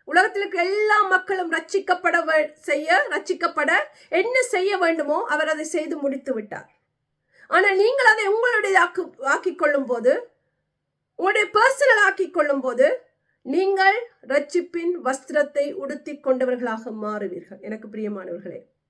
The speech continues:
ஆண்டவர் நீங்கள் நிர்வாணமாய் இருப்பதை விரும்பவில்லை, நீங்கள் உடுப்பு போடாமல் இருப்பதை விரும்பவில்லை,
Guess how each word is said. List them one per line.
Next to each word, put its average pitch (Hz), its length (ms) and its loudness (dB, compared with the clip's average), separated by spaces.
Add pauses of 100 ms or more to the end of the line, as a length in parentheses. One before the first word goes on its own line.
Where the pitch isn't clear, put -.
(560)
ஆண்டவர் 240 640 -4
நீங்கள் 247 380 -2
நிர்வாணமாய் 247 640 -2
இருப்பதை 226 380 -6
விரும்பவில்லை, 220 600 -10 (640)
நீங்கள் 285 280 -2
உடுப்பு 359 300 -4
போடாமல் 339 480 0
இருப்பதை 330 420 -4
விரும்பவில்லை, 311 640 -6